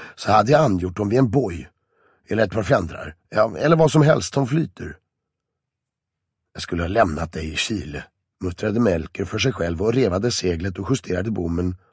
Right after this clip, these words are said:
och satte sig vid rodret igen. Vid horisonten tornade stackmolnen upp sig snabbt och Melker fick den där orosklumpen i magen igen. Varken han eller Sten var vana seglare.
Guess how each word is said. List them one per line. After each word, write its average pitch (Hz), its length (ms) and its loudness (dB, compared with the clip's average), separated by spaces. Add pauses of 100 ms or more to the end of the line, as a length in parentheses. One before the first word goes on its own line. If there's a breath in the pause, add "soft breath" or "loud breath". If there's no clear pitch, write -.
och 147 120 0
satte 151 280 0
sig 85 180 -6
vid 123 140 2
rodret 98 420 -10
igen. - 300 -10 (1120)
Vid 156 100 8
horisonten 156 640 8
tornade 147 400 6
stackmolnen 107 640 2
upp 87 140 -2
sig 120 140 0
snabbt 85 340 -6
och 120 80 2
Melker 104 380 2
fick - 240 -8
den 127 140 2
där 85 200 -4
orosklumpen 92 840 -4
i 135 40 4
magen 82 360 -4
igen. 76 320 -8 (680)
Varken 101 340 4
han 95 240 6
eller 117 140 4
Sten 104 360 0
var 92 100 2
vana 90 360 4
seglare. 92 560 -4